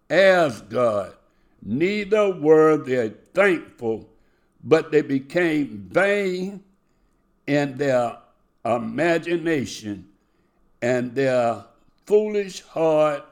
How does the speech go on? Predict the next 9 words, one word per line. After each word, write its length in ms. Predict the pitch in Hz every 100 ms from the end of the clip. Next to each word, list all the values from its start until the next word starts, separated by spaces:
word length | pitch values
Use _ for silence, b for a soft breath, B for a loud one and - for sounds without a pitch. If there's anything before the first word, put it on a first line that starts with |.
| _ -
was 640 | 110 131 135 139 123 - - _ _ _ _ 90
darkened." 640 | 95 127 98 82 - 82 80 _ _ _ _ _ _
Now, 460 | - 131 139 107 - - _ _ _ _ _ _ _ -
I 200 | 151 202
want 400 | 196 190 180 190
you 100 | 170
to 120 | 135 -
focus 440 | 208 180 147 120
on 400 | - 120 113 110